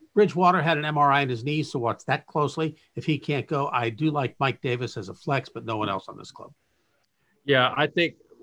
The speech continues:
Speaker 2: you, you kinda hit it there, is both teams have some question marks, injuries to both quarterbacks, uh, injuries at running back. Um, uh, yeah, yeah, that's, and Hawkinson, I,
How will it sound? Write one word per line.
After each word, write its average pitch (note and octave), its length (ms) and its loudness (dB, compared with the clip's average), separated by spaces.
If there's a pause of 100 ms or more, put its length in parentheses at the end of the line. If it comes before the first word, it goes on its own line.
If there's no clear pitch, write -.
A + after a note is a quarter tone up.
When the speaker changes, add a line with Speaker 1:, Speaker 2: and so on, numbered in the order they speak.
(140)
Speaker 2:
you, C#3+ 280 -4
you C#3 100 -2
kinda D#3+ 260 0
hit F3+ 220 -2
it D#3 140 -6
there, C3 360 0
is A#2+ 140 -8
both D#3+ 400 0
teams F#3 320 2
have C#3 180 -2
some B2 200 -6
question - 320 -4
marks, A2 320 -4
injuries D3+ 400 -2
to - 120 -20
both B2 240 -4
quarterbacks, D#3+ 580 0 (520)
uh, A#2+ 180 2
injuries D3 440 2
at A#2 100 -8
running D#3+ 300 2
back. D3+ 340 0 (400)
Um, A2 480 -2
uh, - 1300 -20 (320)
yeah, D3 220 -4
yeah, C#3+ 240 0 (120)
that's, D3 340 0
and C#3 360 0
Hawkinson, D#3+ 800 2
I, E3 200 -4